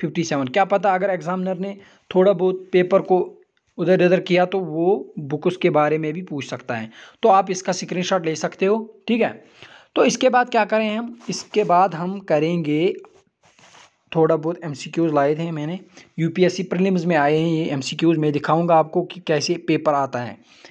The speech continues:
ठीक है। तो बात की जाए फर्स्ट क्वेश्चन की, ये यूपीएससी नाइनटीन, नाइनटीन नाइंटी फ़ोर में आया है, ठीक है।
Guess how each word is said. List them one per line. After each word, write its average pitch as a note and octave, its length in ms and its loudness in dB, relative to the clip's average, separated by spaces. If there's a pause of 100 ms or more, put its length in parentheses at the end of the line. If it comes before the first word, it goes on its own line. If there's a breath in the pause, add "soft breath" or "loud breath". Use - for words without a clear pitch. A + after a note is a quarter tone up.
(140 loud breath)
ठीक B3 140 2
है। G3 100 2 (2500 soft breath)
तो C4 60 6
बात A3 300 2
की B3+ 200 0 (180)
जाए G3 280 4 (180)
फर्स्ट F#3 240 -6
क्वेश्चन D#3 360 -4
की, E3 160 -10 (500)
ये F#3 100 6
यूपीएससी G#3+ 840 -2
नाइनटीन, F3+ 520 0 (1500)
नाइनटीन E3 420 2
नाइंटी E3 320 2
फ़ोर E3+ 300 4
में D#3 120 2
आया B2 200 0
है, A2 220 -10
ठीक A3 160 4
है। F#3 100 2